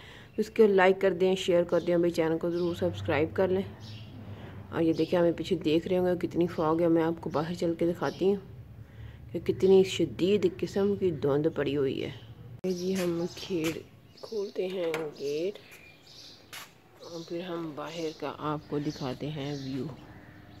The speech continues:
ये देखें, कुछ इस किस्म का व्यू है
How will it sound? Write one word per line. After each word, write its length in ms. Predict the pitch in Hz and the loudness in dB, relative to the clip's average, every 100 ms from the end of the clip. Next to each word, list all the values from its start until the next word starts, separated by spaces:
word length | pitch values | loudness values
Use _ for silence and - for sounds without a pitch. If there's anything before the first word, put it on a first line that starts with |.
| - - - - - - - - | -18 -18 -18 -18 -18 -18 -14 -8
ये 500 | 151 151 147 143 131 | -4 -4 -2 -4 -4
देखें, 540 | 123 110 - - 110 107 - - - - - - - - - - - - - - - | -6 -10 -10 -10 -10 -10 -12 -16 -16 -16 -16 -18 -20 -20 -20 -20 -20 -20 -20 -18 -10
कुछ 280 | 190 - - | -10 -10 -10
इस 200 | 175 196 - | -6 -8 -4
किस्म 420 | 196 185 185 180 | -4 -2 -4 -4
का 200 | 170 170 | -4 -4
व्यू 340 | 160 147 147 151 | -4 -4 -4 -4
है 220 | 151 160 | -4 -4